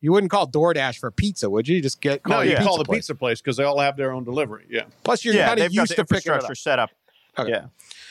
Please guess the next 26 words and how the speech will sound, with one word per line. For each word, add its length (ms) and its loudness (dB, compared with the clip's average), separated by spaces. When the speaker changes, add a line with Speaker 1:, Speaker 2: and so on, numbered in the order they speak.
Speaker 1:
All 120 0
right, 140 -10
so 100 -2
that's 160 -2
probably 340 0
why 220 -6
that 180 -10
is. 140 -12
Number 260 4
three, 480 2
spicy 920 -2
shrimp 500 0
taco. 640 -4
<laughs> 1040 -10
Didn't 200 0
see 140 -2
that 220 0
coming. 280 -6
Again, 440 -2
wha-, 100 -6
spicy. 720 -4
Speaker 2:
As 120 2
Speaker 1:
All 60 0
Speaker 2:
a, 20 0
Speaker 1:
right. 240 -2
Speaker 2:
again, 320 -2